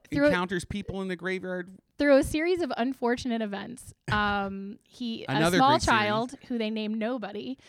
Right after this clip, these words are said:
Speaker 1: um, loses his parents, and he is then raised by, um, in a cemetery by a vampire who is, like,
Speaker 2: <laughs>
Speaker 1: cold and endearing, um, at the same time, and then a couple of ghosts. Um, and then shenanigans ensue.
Speaker 2: And shenagan-, blah, blah, blah, blah, blah.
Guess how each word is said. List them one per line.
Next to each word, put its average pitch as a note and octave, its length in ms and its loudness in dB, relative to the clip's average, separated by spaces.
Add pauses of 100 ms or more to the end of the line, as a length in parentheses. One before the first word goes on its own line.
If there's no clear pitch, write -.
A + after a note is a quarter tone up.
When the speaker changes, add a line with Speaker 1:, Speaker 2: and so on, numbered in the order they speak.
(220)
Speaker 1:
um, G#3 240 0
loses B3 380 4
his A3+ 120 -4
parents, - 580 -12 (140)
and G3+ 400 -4
he G#3 180 -6
is F#3+ 120 -6
then A3+ 300 0
raised G3 540 -4
by, F#3+ 440 -6
um, F#3+ 480 -10
in A3 100 0
a D4 60 2
cemetery G#3 560 -6
by G3+ 320 -6
a G3 60 -6
vampire A3+ 800 -4
who A3+ 220 0
is, A3 200 -2
like, A3 180 -2 (180)
Speaker 2:
<laughs> - 180 -18
Speaker 1:
cold F4+ 360 4
and E4 100 0
endearing, C#4 720 -2 (340)
um, G#3 540 -2
at G#3 140 -8
the G3+ 80 -4
same A#3 260 -4
time, A3+ 460 -4
and G#3 160 -4
then G3 260 -6
a G3+ 60 -8
couple A3 260 -6
of F3+ 120 -8
ghosts. - 520 -14 (580)
Um, F3+ 300 -10
and G3 160 -4
then F#3+ 140 -4
shenanigans G#3 580 -4
ensue. - 320 -12
Speaker 2:
And C#3+ 100 0
shenagan-, C#3+ 680 -4 (100)
blah, F3+ 320 0
blah, - 0 -
blah, E3+ 320 2
blah, G#3 140 -8
blah. C3+ 300 0